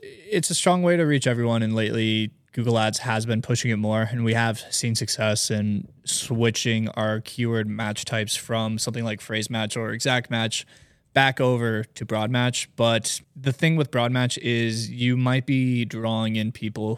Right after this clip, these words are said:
who aren't exactly looking for what you have to offer. Let's use escape rooms as an example again. If I have a broad match on escape room there and you're a brick and mortar escape rooms, people searching for virtual escape rooms will be fed your ad, click in your website, and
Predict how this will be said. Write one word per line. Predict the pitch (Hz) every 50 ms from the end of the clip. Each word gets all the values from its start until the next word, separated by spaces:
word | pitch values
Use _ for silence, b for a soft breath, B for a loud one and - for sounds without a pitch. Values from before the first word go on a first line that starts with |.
| - -
who | 120 113 110 107 104 104 104 104 104 101 - - _ _ _ _ _ _ _ _ _ _ -
aren't | 127 127 127 123 -
exactly | 123 110 123 113 110 110 - - 117 110
looking | 107 107 110 - 117 110 110 110 113
for | - - 117
what | 113 110
you | 110
have | 117 107 -
to | - 104
offer. | 104 107 110 - 117 110 B B B B B B B B B _ _ _ _ - 202 196
Let's | 165 151 143 131 -
use | 139 131 117
escape | 110 - - 135 123 120
rooms | 127 123 120 117
as | 117 110
an | 113 113 117
example | 117 120 120 117 117 - 117
again. | 113 104 117 113 120 127 135 139 -
If | - 120 120 110 - -
I | 117 120
have | 123 123 117
a | 113
broad | 104 113 110 107 107 113
match | 117 117 117 113 -
on | - 113 110 107
escape | 107 - - 101 110 113 -
room | 127 131 131 135
there | 135 139 143 143 147 -
and | - 117 113 110 113
you're | 117 120 120 117 117 - -
a | - 113 110 110
brick | 104 - - 123 117 -
and | 113 110
mortar | 113 117 117 117 120 117 110
escape | 113 - - - 120 120 -
rooms, | 151 156 156 160 165 - b b b b b b b b b
people | - - 160 147 156 147 135 123
searching | - - 147 143 123 - 127
for | 120 135 117
virtual | 110 110 123 123 123 120 - 127 113 107
escape | 104 - - - 131 123 - -
rooms | 110 107 107 107 107 -
will | 123 113
be | 110 107
fed | 104 - - 120 120 117
your | 113 117
ad, | 113 107 107 110 -
click | - 123 113 -
in | 113
your | 110 107 107
website, | 107 107 107 107 - - - 110 110 107 -
and | - 113 110 107 107 107 107